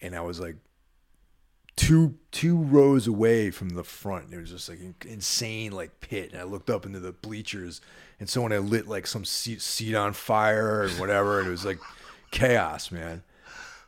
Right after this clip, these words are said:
And, um, and Jason Newsted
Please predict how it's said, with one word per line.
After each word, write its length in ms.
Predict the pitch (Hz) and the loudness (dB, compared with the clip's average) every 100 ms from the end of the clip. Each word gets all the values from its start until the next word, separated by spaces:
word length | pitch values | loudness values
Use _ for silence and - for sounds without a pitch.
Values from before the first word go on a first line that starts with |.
| - | -2
And, 320 | 107 101 98 | 0 0 4
um, 460 | 95 90 87 85 - _ _ _ _ _ _ _ - | 4 6 2 -2 -14 _ _ _ _ _ _ _ -8
and 420 | 90 87 80 80 _ _ | -8 -10 -14 -18 _ _
Jason 440 | - 107 - 107 107 | -2 0 0 0 4
Newsted 580 | 151 - - 76 76 | 4 2 -4 -8 -10